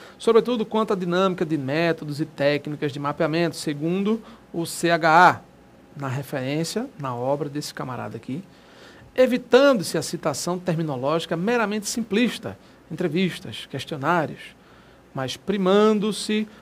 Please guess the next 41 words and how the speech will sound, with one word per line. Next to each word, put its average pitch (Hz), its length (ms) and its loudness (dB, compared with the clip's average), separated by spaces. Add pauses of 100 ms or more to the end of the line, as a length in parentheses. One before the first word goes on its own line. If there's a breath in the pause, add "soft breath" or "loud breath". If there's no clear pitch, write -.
(140 loud breath)
por 165 160 2
uma 170 380 0 (120)
mais, 165 520 -2
ó, 123 240 -2 (100)
por 156 120 -2
uma 160 200 -2
mais 151 480 -2
ampla 151 300 -4
contextualização. 139 840 -8 (600 loud breath)
Gente, 151 240 -2 (160)
<laughs> - 160 -16
olha 135 160 -2
só - 160 -8
que 156 120 -8
interessante. - 500 -8 (1120 loud breath)
É 196 40 2
uma 196 120 2
forma 180 360 4
gentil 214 420 2
de 214 60 -4
se 220 80 0
dizer, 160 180 4
ó, 151 180 8
eu 190 80 4
não 247 120 2
falei 208 280 6
muito 156 220 0
sobre 131 220 -6
o 120 40 -2
assunto, 220 380 -2
mas 208 120 -2
eu 240 60 -2
tangenciei 233 460 0
algumas 214 280 0
coisas 208 200 2
que 240 100 -6
têm 233 120 -2
a 220 60 2
ver 202 160 4
com 262 140 -2
ele. 147 300 4